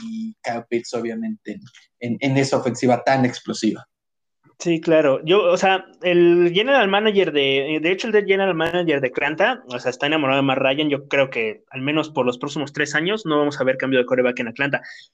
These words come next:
Speaker 2: Pero, con respecto a lo de Kyle Pitts, yo no tengo a Kyle Pitts en el número cuatro. Sí me lo estoy pensando muchísimo, pero no tengo a Kyle Pitts en el número cuatro. Yo creo que los Atlanta Falcons van a hacer un trade. Van a hacer un trade back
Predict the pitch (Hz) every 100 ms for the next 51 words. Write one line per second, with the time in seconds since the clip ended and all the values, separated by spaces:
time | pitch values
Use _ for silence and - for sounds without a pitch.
0 | _ _ _ 247 285 226 240 - _ _
1 | _ _ _ _ _ _ - 156 151 147
2 | 170 165 170 143 135 156 156 175 190 -
3 | - 147 139 147 156 151 143 139 139 135
4 | 135 127 113 127 123 120 127 180 - _
5 | _ _ _ _ _ - 190 208 190 190
6 | 190 160 151 160 170 156 135 165 156 185
7 | 190 175 170 175 175 156 151 151 143 139
8 | 139 139 139 131 127 131 123 143 147 170
9 | 156 165 - 180 165 175 156 139 135 151
10 | 151 147 143 143 135 143 139 135 131 139
11 | 220 _ _ _ _ _ _ _ - 135
12 | 139 139 139 135 135 131 175